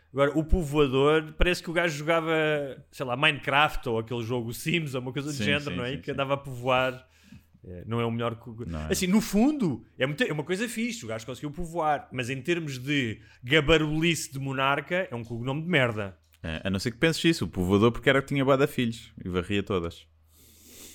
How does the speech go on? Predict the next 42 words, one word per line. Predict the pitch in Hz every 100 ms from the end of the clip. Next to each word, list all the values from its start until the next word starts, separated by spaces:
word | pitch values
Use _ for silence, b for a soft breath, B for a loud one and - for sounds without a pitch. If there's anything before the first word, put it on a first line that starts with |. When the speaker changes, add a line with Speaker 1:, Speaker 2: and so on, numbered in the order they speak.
| B B _ _ _ _ -
Speaker 2:
Pode, | 80 -
se | -
calhar | 107
foi, | - -
ele | 151 147
sozinho | 147 123 165
povoou | 170 151 147 151
toda | 151 156
a | 151
gente, | 139 117 92 85
é | 101 101
tudo | 127 120
irmãos | 120 117 104 90
e | 85
depois | - 98 - -
Speaker 1:
Era | 139 98
Speaker 2:
aí |
Speaker 1:
tipo | 143 117
o, | 139 131 127 123 120 117 107
o | 123
Gen-, | 127 110
o | 110 107 104
Genghis | 120 113 113
Khan, | 139 196
não | 98
é? | 110
Que | 113
teve | 95
Speaker 2:
Sim. | 98
Speaker 1:
mais | 104
de | 98
um | 104
milhão | 101 98 95
de | 95 85
Speaker 2:
Yeah. | 76 87 95
Speaker 1:
descendentes, | - 92 98 -
supostamente. | - 90 95 92 90 - b b b b b b b
Ahm, | 98 95 92 92 92 90 90 87 87 90 - - - 143
muito | 151 113
bem, | 98 87 -
olha, | 147 113 98 92 - - b b b b 131
ah, | 120 113 110